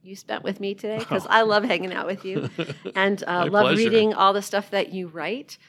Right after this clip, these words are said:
Speaker 1: And so I hope our listeners have been encouraged, and I know that, uh, Christine's gonna throw some links on. I think, I think we gave her a few more to add,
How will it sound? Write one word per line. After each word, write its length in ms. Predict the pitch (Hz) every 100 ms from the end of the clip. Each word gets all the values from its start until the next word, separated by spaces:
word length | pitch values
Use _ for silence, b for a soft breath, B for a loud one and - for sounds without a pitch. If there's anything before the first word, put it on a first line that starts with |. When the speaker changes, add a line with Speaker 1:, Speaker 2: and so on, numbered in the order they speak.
| b b b
Speaker 1:
And 180 | 185 196
so 260 | - 202 -
I 80 | 233
hope 240 | 269 269
our 140 | 185 180
listeners 540 | 180 - 185 208 208
have 180 | 190 -
been 200 | 165 147
encouraged, 680 | 170 - 156 160 226 - -
and 220 | 175 165 -
I 160 | 170
know 260 | 170 170 170
that, 380 | 156 160 165 -
uh, 160 | 147 151
Christine's 400 | 196 151 170 165
gonna 220 | 160 156
throw 240 | - 175
some 240 | 170 165 160
links 260 | 180 175
on. 180 | 190 190
I 60 | 185
think, 200 | 156 _
I 200 | _ _
think 120 | -
we 60 | 180
gave 160 | 165 160
her 80 |
a 60 | 147
few 180 | - 165
more 160 | 165 165
to 60 |
add, 420 | 151 165 165 165